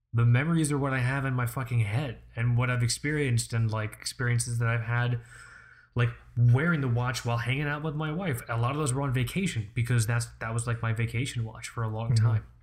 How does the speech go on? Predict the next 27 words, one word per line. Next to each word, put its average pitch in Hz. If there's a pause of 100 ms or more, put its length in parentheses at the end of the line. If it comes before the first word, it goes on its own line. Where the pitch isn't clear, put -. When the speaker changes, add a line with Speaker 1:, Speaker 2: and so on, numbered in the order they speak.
Speaker 1:
I 135
am 127
not 123
disrespecting 123
the 120
<laughs> 135
memory 160 (280)
of 131
all 147
those 156
great 160
times 147
I 131
had 127
on 127
vacation 123 (320)
by 135
getting 160
rid 160
of 131
the 120
watch, 127
because 123
here's 170
the 139
reality 123
also. 120